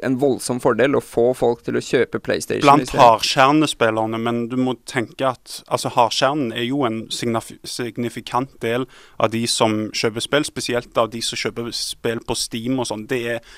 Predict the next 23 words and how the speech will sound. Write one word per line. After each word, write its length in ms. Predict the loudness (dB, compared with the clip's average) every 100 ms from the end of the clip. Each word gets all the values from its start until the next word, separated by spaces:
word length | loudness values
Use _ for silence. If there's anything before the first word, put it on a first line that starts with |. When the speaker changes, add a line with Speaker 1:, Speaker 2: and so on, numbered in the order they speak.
| -20 -10
Speaker 2:
en 100 | -8
plass 300 | -4 -4 -2
for 220 | 0 -2
først 280 | 0 -4 -2
og 80 | -4
fremst 200 | -4 -2
hardcore 560 | 0 0 0 0 -2
folk, 300 | 0 -2 -4
ikke 220 | -8 -12 -8
sant? 220 | -8 -8 _ -20 -20 _ -4
Og 280 | 2 2 2 _ _ _ _ _ _ _ _ _ _ -10
det 120 | -2
er 120 | 2
da 80 | 4
viktig 480 | 4 0 -4 -4 -4
å 400 | -2 -2 -2 -2 -2
ha 220 | 0 2
i 160 | 0
minne 480 | -4 -4 -6 -6 -6 -6 _ _ _ -12
at, 320 | -12 -12 -4
eh, 520 | 0 2 0 -2 -6 -12 _ _ _ _ _ _
folk 340 | -4 2 2 2
som 400 | -2 0 -2